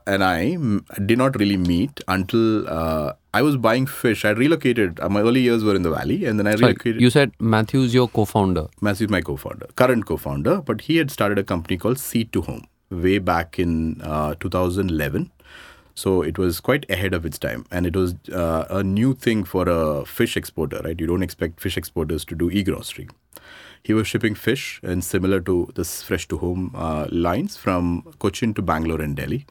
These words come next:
Speaker 1: I used to be a customer of his time, and
Speaker 2: So
Speaker 1: Rohin
Speaker 2: was I, I must tell you.
Speaker 1: <laughs> That's great. So the product was amazing quality,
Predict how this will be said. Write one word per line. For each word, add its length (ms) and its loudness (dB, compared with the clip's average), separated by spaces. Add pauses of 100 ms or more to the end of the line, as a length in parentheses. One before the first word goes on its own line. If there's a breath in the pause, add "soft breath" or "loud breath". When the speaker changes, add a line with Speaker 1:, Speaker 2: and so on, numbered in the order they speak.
(180)
Speaker 1:
I 60 -2
used 180 0
to 40 -10
be 140 2
a 40 0
customer 460 -4
of 100 -6
his 140 -8
time, 380 -6
and 240 -6
Speaker 2:
So 120 0
Speaker 1:
Rohin 160 8
Speaker 2:
was 120 6
I, 220 2
I 40 0
must 260 -2
tell 120 -2
you. 220 -8
Speaker 1:
<laughs> 1200 -2
That's 180 0
great. 240 0 (120)
So 380 0 (360 loud breath)
the 100 -2
product 340 4
was 140 4
amazing 400 0
quality, 520 -2